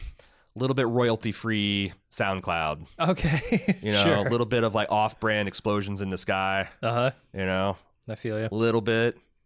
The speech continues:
Speaker 1: Whereas the other stuff I felt like was like, "Yo, this is original and it's exactly what the scene needs." And so, but
Speaker 2: Yeah.
Speaker 1: yeah, it, it could be my own personal biases against how I felt about the hack itself.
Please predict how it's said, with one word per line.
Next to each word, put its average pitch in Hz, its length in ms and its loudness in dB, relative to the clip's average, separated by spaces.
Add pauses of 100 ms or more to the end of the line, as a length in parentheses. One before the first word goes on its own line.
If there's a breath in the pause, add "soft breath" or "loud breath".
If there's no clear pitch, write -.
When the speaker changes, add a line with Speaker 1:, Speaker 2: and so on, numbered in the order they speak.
(140)
Speaker 1:
Whereas 104 240 -2
the 113 80 0
other 117 160 0
stuff 104 300 -2
I 92 60 0
felt 95 300 -2
like 90 200 -2
was 87 280 -6
like, 82 240 -4
"Yo, 87 240 -4
this 90 160 -6
is 92 120 -8
original 87 640 -6
and 80 100 -6
it's 78 120 -12
exactly 87 400 -6
what 90 80 -8
the 90 60 -8
scene 90 300 -8
needs." 85 420 -10
And 64 280 -14 (340 soft breath)
so, - 120 -10
but 123 120 0
Speaker 2:
Yeah. 160 160 2
Speaker 1:
yeah, 113 40 0
it, 139 120 -4
it 135 160 -4
could 113 140 -2
be 101 100 -2
my 90 140 -2
own 87 160 -4
personal 87 300 -8
biases 82 560 -8
against 85 380 -12
how 92 180 -4
I 85 80 -2
felt 87 240 -6
about 82 220 -6
the 73 100 -10
hack - 320 -8
itself. 82 440 -10